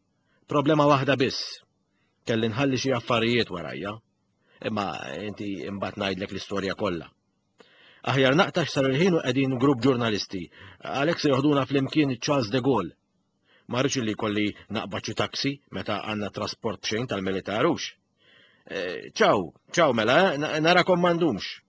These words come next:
Ciao. Malli jkollok id-dettalji, erġa' ċempilli. U il-lejl it-tajjeb." Karl,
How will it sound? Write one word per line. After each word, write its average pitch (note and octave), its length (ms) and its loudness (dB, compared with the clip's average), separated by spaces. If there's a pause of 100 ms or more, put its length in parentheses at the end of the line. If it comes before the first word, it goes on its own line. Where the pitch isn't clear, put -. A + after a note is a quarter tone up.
(800)
Ciao. G#2+ 400 -2 (1000)
Malli C#3 280 2
jkollok D3+ 320 0
id-dettalji, D3 760 2
erġa' C3 320 -2
ċempilli. C#3+ 480 2 (720)
U - 20 -2 (640)
il-lejl A#2 320 0
it-tajjeb." G2 560 -6 (3750)
Karl, D3+ 400 -2